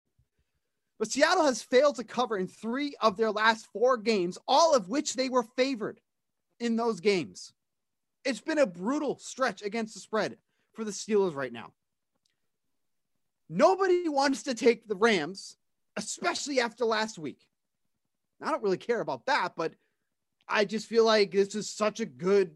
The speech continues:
bounce back spot for them. Seattle has a very minimal pass rush,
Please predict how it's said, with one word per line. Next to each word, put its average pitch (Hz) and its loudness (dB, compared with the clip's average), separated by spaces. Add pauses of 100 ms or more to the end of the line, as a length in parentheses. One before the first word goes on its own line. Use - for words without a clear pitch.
(220)
bounce 208 0
back 196 -6
spot 196 -6
for 180 -6
them. 190 -2 (760)
Seattle 196 0
has 175 -4
a 156 -4
very 175 0
minimal 196 0
pass 190 -4
rush, 202 -6